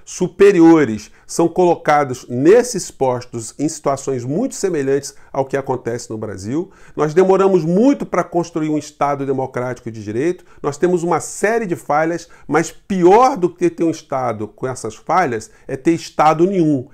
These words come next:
é ter Estado da barbárie, do cada um por si, cada um fazendo o que quer,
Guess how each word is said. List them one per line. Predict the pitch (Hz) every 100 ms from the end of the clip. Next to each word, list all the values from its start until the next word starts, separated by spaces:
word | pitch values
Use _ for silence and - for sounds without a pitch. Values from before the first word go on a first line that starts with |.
| -
é | 127
ter | 131 156
Estado | 160 - 156 160 165
da | 170
barbárie, | 160 180 143 120 143 139 113 95 _ -
do | 123
cada | 131 156 151 160
um |
por | 180 - 151
si, | - - 151 117 - _ -
cada | 151 147
um | 160
fazendo | 170 160 143 160 165
o | 165
que | 175
quer, | - 143 123 107